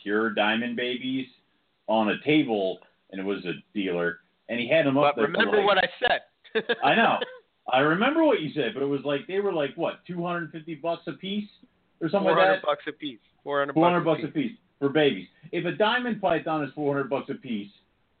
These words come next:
Speaker 1: n-, what the hell are you doing? So, I mean, that's just, that, that should be your first red flag into not buying this thing. And I've seen eighty-eight percent diamond blood animals,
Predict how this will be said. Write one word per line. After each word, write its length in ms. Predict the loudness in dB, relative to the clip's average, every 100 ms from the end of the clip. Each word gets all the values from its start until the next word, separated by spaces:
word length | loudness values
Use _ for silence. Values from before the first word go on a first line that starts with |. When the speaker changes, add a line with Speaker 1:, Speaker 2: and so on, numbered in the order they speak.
| _ _ -16 -14 -16 -2
Speaker 1:
n-, 300 | 2 4 2
what 280 | -2 0 0 2
the 140 | 2
hell 320 | 2 2 2 2
are 120 | 0
you 160 | -6 -10
doing? 460 | 0 0 0 -4 -10 _ _ _ _
So, 240 | -4 -2 -2
I 100 | -4
mean, 180 | -6 -4
that's 260 | -2 -2 -6
just, 180 | -12 -8
that, 180 | -6 -6 -2
that 200 | 0 0 -2
should 140 | -10
be 100 | -6
your 200 | -2 -2 2
first 260 | 2 0 -2
red 240 | -4 -4 -4
flag 340 | -2 0 0 -4 -14 _ _ _
into 240 | -8 -6
not 300 | -4 -2 -2
buying 400 | 0 0 0 -4
this 180 | -4 -4 -6 _ _ _ 0
thing. 360 | 2 2 -2 -12 _ _ _ -4
And 380 | 0 0 -2 -6 -2
I've 380 | 2 2 0 -6 _ -10
seen 440 | -4 -2 -2 -4 -10 _ -4
eighty-eight 520 | -2 0 0 -2 -6
percent 440 | -10 -4 -4 -4 -10 -6
diamond 400 | 0 2 2 0
blood 260 | 2 4 4
animals, 480 | 2 0 0 0